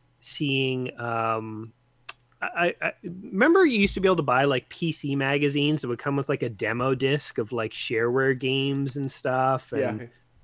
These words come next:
Speaker 1: sometimes there'd be game trailers. I remember seeing, like, a Diablo game trailer on one of those C Ds and really wanting Diablo, um, which, by the way, I think was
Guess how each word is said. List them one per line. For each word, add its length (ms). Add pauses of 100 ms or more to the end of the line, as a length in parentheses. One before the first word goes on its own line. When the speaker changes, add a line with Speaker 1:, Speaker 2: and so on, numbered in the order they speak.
Speaker 1:
sometimes 440
there'd 120
be 100
game 340
trailers. 580
I 100
remember 240
seeing, 240
like, 140
a 60
Diablo 560
game 300
trailer 400
on 100
one 120
of 100
those 220
C 200
Ds 280
and 120
really 180
wanting 460
Diablo, 640 (640)
um, 560 (600)
which, 200
by 160
the 80
way, 140
I 60
think 300
was 420